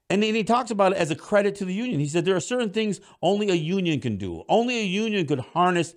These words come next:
the courage of our pioneers to settle the American West," which is why he passed the Homestead Act, giving a tract of land to anyone seeking a stake in our growing economy. <laughs>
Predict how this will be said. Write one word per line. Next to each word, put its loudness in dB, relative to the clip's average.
the 0
courage 2
of 4
our 6
pioneers 0
to -2
settle 0
the 0
American 0
West," -2
which 0
is 0
why 2
he 2
passed 0
the -6
Homestead -2
Act, 0
giving -2
a -2
tract 0
of -4
land -2
to -4
anyone 2
seeking -4
a -4
stake -6
in -2
our 0
growing -2
economy. -6
<laughs> -12